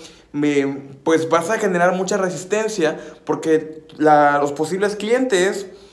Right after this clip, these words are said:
eh, tu público objetivo ya tiene a otro proveedor, ya tiene a otra persona que le ha estado comprando su producto y tienen que comenzar a descubrirte.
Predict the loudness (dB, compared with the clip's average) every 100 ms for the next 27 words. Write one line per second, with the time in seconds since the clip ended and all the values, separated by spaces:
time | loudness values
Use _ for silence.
0 | -20 _ -8 -6 -4 -4 -4 0 0 0
1 | -2 0 2 4 2 2 -2 2 4 4
2 | 2 0 0 2 0 2 4 4 4 0
3 | 0 -4 -2 -2 -2 -2 -4 -4 -4 -4
4 | -4 -4 -4 0 2 0 -2 -6 -4 -4
5 | -4 -4 -6 -6 0 0 0 -4 -6 -10
6 | -18 -20 -20 -8 -6 -4 -2 -2 -2 -2
7 | 0 0 2 0 0 0 0 -2 -6 -8